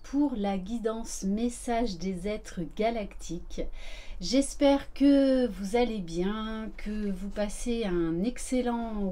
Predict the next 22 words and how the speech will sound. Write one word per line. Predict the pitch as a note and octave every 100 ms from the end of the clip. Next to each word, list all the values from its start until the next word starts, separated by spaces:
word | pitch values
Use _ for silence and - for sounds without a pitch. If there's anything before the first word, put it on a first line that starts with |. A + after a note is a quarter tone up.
| F#3+
week-end. | C4+ - F#3 G3 B3 F#3 C#3+ - - - - - - - - - - - - - - - - -
Si | - D4
vous | D4+
désirez | D#4 D#4 C#4+ D4 C#4+
une | C4
guidance | A3 A#3 A#3 A#3+ -
personnalisée | - C4 - C4 B3+ A#3+ A#3+ A#3 A3 A#3 A#3 A#3 - - - -
et | A#3
individuelle, | A#3 A3 A#3 A3+ G#3 G3+ G#3+ G#3+ G#3 D#3 C#3+ - - - - -
euh, | G3 F#3+ F3+ E3+ E3
par | G#3+ A3
vidéo, | G3 G#3 G3+ G#3+ G#3+ G#3
par | - F#3+
téléphone, | - G#3+ G#3 G#3 - G#3 G#3 G3+ G3+ -
en | G#3 G#3+
présentiel, | G3+ A3+ G#3 G3+ G3+ - G#3+ G#3 F#3+ -
ou | A3+ A#3+ A3+ G3+
un | G3+
soin | F#3+ - A3+
de | G3+
libération | G3+ G3+ G3+ G3+ G3 G#3 G#3
karmique, | - G#3 G3+ G3+ G#3 -